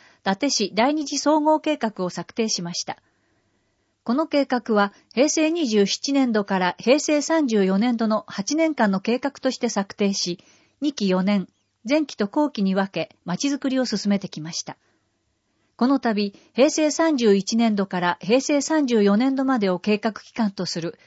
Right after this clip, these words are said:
後期基本計画がスタートしました。基本構想、将来都市像の実現に向けた基本方向、二千十五年から二千二十二年。基本計画、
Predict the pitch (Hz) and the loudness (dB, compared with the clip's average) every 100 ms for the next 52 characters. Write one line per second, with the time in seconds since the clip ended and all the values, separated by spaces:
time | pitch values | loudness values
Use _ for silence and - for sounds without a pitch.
0 | _ _ 311 302 196 - 214 294 285 302 | _ _ 0 0 -2 -2 2 2 2 -2
1 | 285 208 170 170 - 226 196 151 156 151 | -2 -6 -8 -8 -2 -2 -2 -10 -10 -10
2 | - 147 - _ _ _ _ _ _ _ | -10 -12 -18 _ _ _ _ _ _ _
3 | _ _ _ _ _ _ _ _ _ _ | _ _ _ _ _ _ _ _ _ _
4 | _ _ _ _ - 240 349 320 311 302 | _ _ _ _ -2 2 2 2 0 0
5 | - 170 143 - _ _ _ _ - 240 | -2 -4 -4 -10 _ _ _ _ -2 0
6 | 330 330 320 294 285 240 214 190 175 - | 2 2 0 -2 0 2 2 2 -2 -4
7 | 277 285 269 240 233 214 208 196 - - | -2 -2 0 -2 -2 -2 -2 -4 -4 -2
8 | 214 302 294 285 269 - 160 147 - _ | 2 2 2 0 -2 -2 -4 -4 -6 _
9 | _ _ _ _ _ - 190 - 330 202 | _ _ _ _ _ -6 -2 0 0 2
10 | 233 233 226 226 214 180 180 185 175 302 | 2 2 2 0 0 -2 -2 -2 0 0
11 | 269 277 285 214 175 170 170 175 151 _ | 0 0 -2 -2 -2 -2 -2 -4 -6 _
12 | _ _ _ _ _ _ _ _ _ - | _ _ _ _ _ _ _ _ _ 0
13 | 247 339 311 285 - 180 160 | 2 2 0 -2 -2 -8 -10